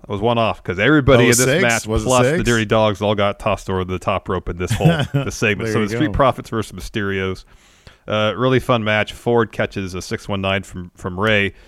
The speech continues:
Speaker 1: and then powers them up to do something. Rey hits him with the victory roll to get the win.
Speaker 2: Yeah.
Speaker 1: And s-, so the Mysterios are in the ring celebrating.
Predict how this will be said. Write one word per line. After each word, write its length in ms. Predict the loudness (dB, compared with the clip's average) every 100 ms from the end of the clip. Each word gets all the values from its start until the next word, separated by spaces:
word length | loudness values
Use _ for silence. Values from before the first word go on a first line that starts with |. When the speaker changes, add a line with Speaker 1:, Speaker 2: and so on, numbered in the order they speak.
| _ -10
Speaker 1:
and 160 | -4 -4
then 100 | 0
powers 400 | 2 6 8 6
them 160 | 4 4
up 360 | 2 2 -6 -14 _ _ _ _ _ _ _ _ _ _
to 80 | -4
do 160 | 2 2
something. 680 | 4 2 0 -8 -10 -14 -2
Rey 440 | 2 4 4 0 _ _ _
hits 180 | -4 -2
him 80 | 0
with 140 | -2
the 80 | -2
victory 360 | -2 0 0 2
roll 220 | 4 2
to 80 | 2
get 220 | -2 -4
the 60 | -4
win. 460 | 0 0 0 -2 -8 -20 -20 -20 _
Speaker 2:
Yeah. 220 | -4 -4 -4 -10 _ -6
Speaker 1:
And 320 | -2 -2 -4
s-, 200 | -8 -10 -10
so 160 | -4 -2
the 160 | 0 -2
Mysterios 480 | 0 4 6 4
are 60 | 4
in 60 | 0
the 80 |
ring 200 | 0 -2
celebrating. 680 | -4 -6 -6 -6 -8 -8 -16